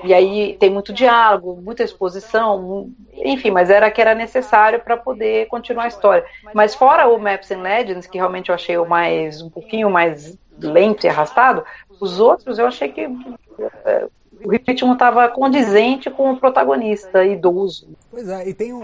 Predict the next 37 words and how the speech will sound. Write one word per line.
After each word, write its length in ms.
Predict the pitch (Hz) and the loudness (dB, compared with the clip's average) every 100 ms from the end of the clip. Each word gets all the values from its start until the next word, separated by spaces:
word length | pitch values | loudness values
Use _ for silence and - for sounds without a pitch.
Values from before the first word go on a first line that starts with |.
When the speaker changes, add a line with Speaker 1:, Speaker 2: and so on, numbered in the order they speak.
| 190 | -14
Speaker 2:
e 40 | |
tem 160 | 170 240 | -14 -14
um 60 | |
sabor 340 | - 220 214 190 | -12 -6 -6 -6
de 100 | 165 | -10
vida 300 | 160 202 214 | -12 -10 -8
cotidiana, 760 | 214 196 214 180 196 196 151 | -8 -8 -10 -6 -6 -6 -10
né? 160 | 175 196 | -12 -10
A 100 | 160 | -10
gente 240 | 175 175 | -10 -14
vê, 180 | 156 175 | -14 -14
por 140 | 170 | -10
exemplo, 300 | 165 151 170 | -12 -12 -12
a 60 | 165 | -12
Dage 420 | 143 165 165 139 | -4 -2 -2 -6
lá 180 | 156 165 | -6 -6
no 100 | 165 | -8
comecinho, 680 | 165 165 160 - 165 165 156 | -12 -12 -14 -14 -16 -14 -12
namorando 680 | 156 160 160 156 165 160 147 | -12 -6 -6 -6 -10 -12 -12
com 120 | 156 | -12
o 40 | |
rapazinho, 880 | 143 151 156 151 143 160 170 165 151 | -12 -10 -10 -10 -12 -14 -14 -14 -14
e 20 | |
vai 180 | 143 156 | -10 -10
no 100 | 160 | -8
replicador, 960 | 143 147 151 - 156 139 160 165 160 151 | -10 -10 -12 -10 -8 -6 -6 -4 -4 -6
e 60 | |
pega, 320 | - 160 156 | -8 -10 -8
né, 160 | 156 156 - _ - | -10 -14 -18 _ -16
um 100 | 175 | -6
pouco 300 | 254 269 262 | -2 -2 -2
de 120 | 226 | 2
Speaker 1:
Boston, 520 | 240 302 302 233 202 | 4 4 4 4 4
né? 120 | 208 | 2
Speaker 2:
É, 520 | 247 180 208 233 220 180 | 0 0 0 0 0 -2
em 80 | |
Boston. 520 | 190 202 196 214 - | -2 0 0 -2 -6